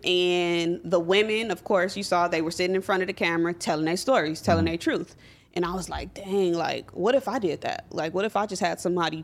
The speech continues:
Speaker 1: pull up on me and just tell their stories or about, like, rappers and shit like that?" And then I was like, "Who the fuck is really gonna sit in front of a camera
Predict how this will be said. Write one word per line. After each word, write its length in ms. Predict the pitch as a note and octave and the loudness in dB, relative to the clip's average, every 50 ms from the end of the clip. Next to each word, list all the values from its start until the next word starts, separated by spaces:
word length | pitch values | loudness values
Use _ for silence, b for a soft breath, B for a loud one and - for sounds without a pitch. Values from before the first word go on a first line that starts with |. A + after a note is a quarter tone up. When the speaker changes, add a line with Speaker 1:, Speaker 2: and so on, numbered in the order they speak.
| - - | -12 -6
Speaker 1:
pull 180 | - F#3+ F3 E3 | -2 0 0 0
up 140 | D#3+ - - | 0 0 0
on 160 | E3 E3 E3+ E3+ | -2 0 0 2
me 120 | E3 E3 | 2 2
and 80 | E3+ D#3+ | 2 0
just 180 | D3+ D#3+ - | -2 -6 -6
tell 180 | - G3 E3+ D#3+ | -2 -2 -2 0
their 140 | D#3+ E3 F3 | 0 -2 -2
stories 520 | E3+ - - D#3+ D3+ D3+ C#3+ D#3 D#3 D#3 D#3 | -4 -2 -2 -2 -2 0 -2 -4 -4 -4 -2
or 180 | D3+ C#3+ D3 - | -2 -2 -2 -2
about, 340 | - E3+ D#3+ F3 D#3 D#3 D#3+ | -4 -2 0 0 0 2 0
like, 180 | D#3+ D3+ D#3+ E3 D#3+ | 0 -2 -2 -4 -4
rappers 680 | E3 E3+ F3+ F3 E3+ - E3+ D#3+ D#3+ E3 E3 D#3+ E3 | -2 0 0 0 0 -2 -4 -4 -2 -2 -4 -4 -6
and 160 | - - - | -6 -6 -6
shit 180 | - - - - | -6 -8 -8 -6
like 180 | - - - - | -6 -8 -2 -2
that?" 280 | G3 F#3+ - - B B B B B B B - | -2 -2 -2 -4 B B B B B B B -6
And 80 | B3 B3+ | -2 0
then 140 | C4 C4 | 2 4
I 120 | C4 C4 C4+ | 4 4 4
was 180 | C4+ B3+ B3+ | 2 0 0
like, 280 | C4 C4 B3+ G3+ E3 - | 0 0 0 0 -2 -2
"Who 160 | - C#4+ C#4+ D#4+ | -2 -2 -2 0
the 140 | F#4 F4 | 0 -2
fuck 280 | - - C#4 C#4 C4+ - | -2 0 -2 -2 -2 -2
is 160 | B3 G#3 F#3 | -4 -4 -2
really 260 | E3 F#3+ G#3+ A3 G#3+ | -2 -2 0 -2 -2
gonna 260 | G3+ G#3 G#3 F#3+ D#3+ E3 | 0 0 0 0 -2 -4
sit 260 | - - G#3 - - | -4 -6 -4 -2 -2
in 80 | F3+ E3+ | -4 -2
front 180 | - F#3+ F#3 | -2 -2 -2
of 80 | E3+ E3 | -2 -4
a 40 | D#3+ | -6
camera 520 | - G#3 F#3 F3 D#3+ D#3 D#3 D#3 D#3 F3 | -4 -2 -2 0 -2 -2 -4 -4 -6 -8